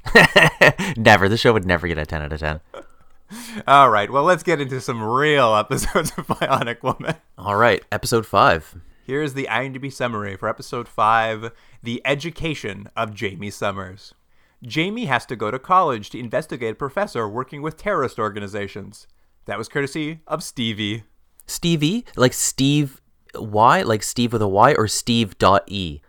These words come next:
Speaker 2: No, no, Steve with an I E.
Speaker 1: Oh, Steve I, uh, Stevie. Oh, Stevie, okay. He's like
Speaker 2: Yeah.
Speaker 1: Madonna. He just goes by one name.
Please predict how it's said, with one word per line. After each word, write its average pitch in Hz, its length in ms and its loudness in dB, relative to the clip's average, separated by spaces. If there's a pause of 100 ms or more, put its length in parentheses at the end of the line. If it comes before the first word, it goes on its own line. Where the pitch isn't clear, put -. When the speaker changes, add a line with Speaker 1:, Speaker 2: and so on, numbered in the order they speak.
(160)
Speaker 2:
No, 123 180 -6
no, 107 240 -4
Steve 135 500 -6
with 117 160 -6
an 113 60 -6
I 107 220 0
E. 104 380 -8 (220)
Speaker 1:
Oh, 110 100 -2
Steve 107 280 0
I, 90 160 6
uh, - 80 -4
Stevie. 90 480 -4
Oh, 190 200 -2
Stevie, 202 380 -2
okay. 110 240 2 (560)
He's 156 140 0
like 165 100 10
Speaker 2:
Yeah. 156 60 4
Speaker 1:
Madonna. 127 340 12
He 95 100 -2
just 113 140 -4
goes 110 140 4
by 107 120 4
one 95 220 0
name. 80 300 -4